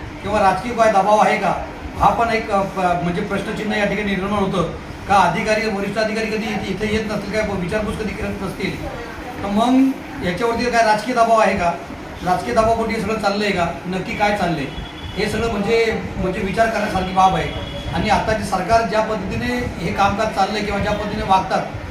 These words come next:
या तालुक्यातले लोक, दोन दोन लोकप्रतिनिधी, मी त्यांना या ठिकाणी या आमच्या प-, प्रेसच्या माध्यमातून विनंती त्यांना करतो का साहेब, हा का कुठंतरी काहीतरी याच्यामध्ये साम्य आहे किंवा काय आहे ते कागदपत्र त्याची चौकशीचे आदेश देण्यात यावे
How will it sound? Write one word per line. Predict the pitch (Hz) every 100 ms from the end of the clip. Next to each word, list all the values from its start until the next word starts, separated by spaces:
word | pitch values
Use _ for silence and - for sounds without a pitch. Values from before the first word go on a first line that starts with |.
| - - -
या | 165
तालुक्यातले | 202 208 220 214 - 190 175
लोक, | 202 214
दोन | 180 175 202
दोन | 208 220
लोकप्रतिनिधी, | 214 208 202 202 196 208 196
मी | 175
त्यांना | 185 202
या | 196 165
ठिकाणी | 185 202 202 175 - - - 170
या | 202 202 202 175
आमच्या | 175 - 202
प-, | - 185 170 - 165
प्रेसच्या | 185 202 214
माध्यमातून | 202 202 202 202
विनंती | 185 202 247 -
त्यांना | 214 190
करतो | 165 151 135 - - - -
का | 190
साहेब, | - 214 233 190 - - - - -
हा | 180 220 214 - - -
का | 185
कुठंतरी | 170 190 220 220
काहीतरी | 208 202 208 214
याच्यामध्ये | 208 - 202 202
साम्य | - 185 196 214
आहे | - 208 175 170 - - -
किंवा | 196 208
काय | 196 202
आहे | 185 202
ते | 214
कागदपत्र | 185 185 208 196 202 202
त्याची | 196 -
चौकशीचे | 190 175 208 - 214
आदेश | 208 165 165 214
देण्यात | 185 190 170
यावे | 170 147